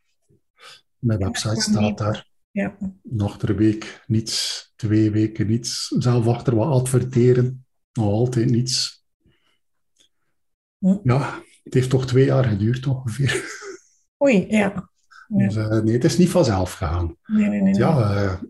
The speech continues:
Speaker 1: ja, ik moest ook in mezelf geloven, hè, want dat tekende je niet, hè.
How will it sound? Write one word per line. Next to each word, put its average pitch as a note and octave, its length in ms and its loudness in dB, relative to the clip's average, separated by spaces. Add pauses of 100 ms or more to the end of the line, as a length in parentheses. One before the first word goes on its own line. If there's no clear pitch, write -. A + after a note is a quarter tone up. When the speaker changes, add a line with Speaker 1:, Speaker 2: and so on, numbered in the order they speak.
(460)
Speaker 1:
ja, G#2 220 -2
ik D3+ 200 -2
moest C3 240 2
ook B2+ 220 4
in C#3 120 2
mezelf A2 420 2
geloven, A2 460 2
hè, B2+ 120 0
want C3+ 200 0
dat A2 180 -6
tekende C#3 460 0
je G2 80 0
niet, F#2+ 200 -2
hè. D3+ 100 -2